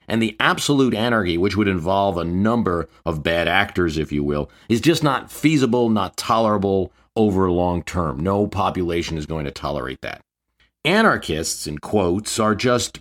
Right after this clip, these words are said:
really opponents of the current regime and want something in its place. They may not be revealing that immediately. Nothing close to absolute anarchy has worked. Thus, I think anarchists are just people who are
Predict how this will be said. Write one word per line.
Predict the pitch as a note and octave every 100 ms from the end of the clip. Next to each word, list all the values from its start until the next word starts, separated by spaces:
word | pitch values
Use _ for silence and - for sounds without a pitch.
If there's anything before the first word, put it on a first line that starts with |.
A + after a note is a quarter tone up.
| B2+
really | F3 F#3+ C#3
opponents | A2+ - C#3 C3 B2 G#2+
of | G#2
the | G#2
current | - A2+ G#2+ F#2
regime | F#2 D#2+ F2 D#2 B1 - _
and | A2 C3+
want | F#3+ -
something | - E3 F3 - G2 F#2
in | G2+
its | F#2 F2
place. | - - A2 F#2 -
They | -
may | F2 F#2+
not | F2+
be | F#2+
revealing | F#2+ G2+ G2 G#2+ B2 G#2+
that | F2 F2
immediately. | F2+ G2 E2+ G#1+ G1+ - _ _ _ _ -
Nothing | G#2 B2+ D3 D3+ D#3+ D#3+ C#3+ _ _ _
close | - C#3 D3 F#3 -
to | C#3+ C3+
absolute | B2 G#2 A#2+ A2+
anarchy | G#2 G2+ G2 - F#2 F2+ - _ -
has | D#2
worked. | D2+ C2 - - - _ _ -
Thus, | A#2+ -
I | C3
think | A#2+ G2+ F#2 F2+ - _ _ -
anarchists | A#2+ D3+ A#2+ - G#2 G#2+
are | A#2
just | G2 G#2+ A2 -
people | G#2 F#2+ G2+ F#2+
who | F#2+ G2
are | F#2 F2+